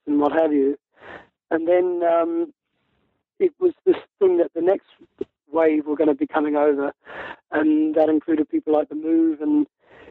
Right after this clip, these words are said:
Jimi Hendrix and, sorry, not The Move, I beg your pardon, The Who and Jimi Hendrix. Um, even though Jimi Hendrix was American, you know, he had to go to England to become known, and then,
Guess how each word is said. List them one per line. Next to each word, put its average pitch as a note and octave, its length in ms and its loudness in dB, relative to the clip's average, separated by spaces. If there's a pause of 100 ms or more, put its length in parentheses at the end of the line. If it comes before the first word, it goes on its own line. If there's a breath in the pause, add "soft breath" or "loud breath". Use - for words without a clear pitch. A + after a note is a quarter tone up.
(180)
Jimi D#3 240 2
Hendrix D#3 380 0 (200)
and, D4 380 2 (240)
sorry, F3 140 4
not E3+ 140 0
The D3 60 -6
Move, D3 320 0
I D3+ 100 0
beg D3 140 2
your D3+ 80 -2
pardon, D3+ 280 -2
The C#3+ 140 -4
Who F3 360 2
and D3+ 180 -6
Jimi D3+ 280 0
Hendrix. D3+ 340 0 (880 loud breath)
Um, D3 240 0
even D#3+ 140 2
though D3 100 2
Jimi D#3 180 0
Hendrix D3+ 300 0
was D3+ 120 -4
American, D#3 500 0
you D3 60 0
know, C#3+ 140 0
he D3+ 140 2
had D3+ 100 2
to - 140 -20
go D3 100 0
to D3 140 2
England D3 420 0
to D3 200 0 (400 loud breath)
become D3+ 360 -2
known, D3 400 0
and D3 140 0
then, D3 340 2